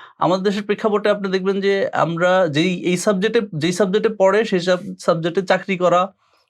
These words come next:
লোক সংখ্যা খুব কম, ডাক্তার, ইঞ্জিনিয়ার, টেকনোলজিস্ট এরকমই রয়েছে। আর একটা বড় বেনিফিট হচ্ছে যে আপনি এটা করার পাশাপাশি আবার অন্য যে কোনো জায়গায়, যেমন বিসিএস ক্যাডার, সেখানে পরীক্ষা দিতে পারবেন, আপনি বিজনেস করতে পারবেন এটা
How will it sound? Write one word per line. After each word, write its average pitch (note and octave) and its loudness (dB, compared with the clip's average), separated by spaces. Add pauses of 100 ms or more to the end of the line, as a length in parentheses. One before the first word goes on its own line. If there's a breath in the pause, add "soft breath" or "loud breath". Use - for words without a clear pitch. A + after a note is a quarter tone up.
(100)
লোক E3+ -2
সংখ্যা F#3+ 0
খুব - -2
কম, C3 4 (240)
ডাক্তার, D#3 2
ইঞ্জিনিয়ার, D3+ 2
টেকনোলজিস্ট D3 -2
এরকমই D#3 -2 (100)
রয়েছে। C#3 -2 (840 loud breath)
আর B2 4
একটা D#3+ 2
বড় F3 6
বেনিফিট A3 2
হচ্ছে A3+ -2
যে A#3 4
আপনি G#3 2
এটা G#3 2 (240)
করার F#3 4
পাশাপাশি G#3 0
আবার D3+ 2
অন্য F3 2
যে F3 0
কোনো F3 -2
জায়গায়, D#3+ 2
যেমন D#3 0
বিসিএস E3+ 0
ক্যাডার, C#3 2 (280)
সেখানে F#3 2
পরীক্ষা D#3 -2
দিতে C#3 -2
পারবেন, C3 0
আপনি D3 -4
বিজনেস E3 -2
করতে D#3 -6
পারবেন C3 0
এটা C3 -2